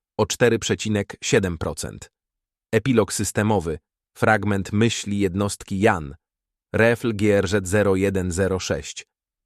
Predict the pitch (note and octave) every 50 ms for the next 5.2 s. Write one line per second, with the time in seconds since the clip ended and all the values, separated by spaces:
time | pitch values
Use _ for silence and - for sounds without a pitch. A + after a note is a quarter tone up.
0 | _ _ - - D#3+ - - E3 D3 C#3 C3+ C3 B2+ A2+ A#2 A2+ A2+ G2+ A#2+ C3
1 | C3+ C3 A#2+ G#2 G2 A2+ A2 A2+ A#2 A2+ A2+ A2 G2+ - - G#2 F2+ E2+ - -
2 | - A2 G#2 - A2 G2+ G2 F#2+ G2 F#2 - G2 G2 F#2+ F2+ G#2+ G#2 G#2+ G#2 -
3 | - A#2 A2+ A2+ G#2+ G#2 G2+ G2 - A#2 A2 - - G#2+ G#2 G#2 G2 - - A2+
4 | G#2+ F#2+ - G2+ F#2+ F#2+ F2+ - G#2+ - - - G#2 F2+ F2+ E2 C#2+ - - -
5 | - - - -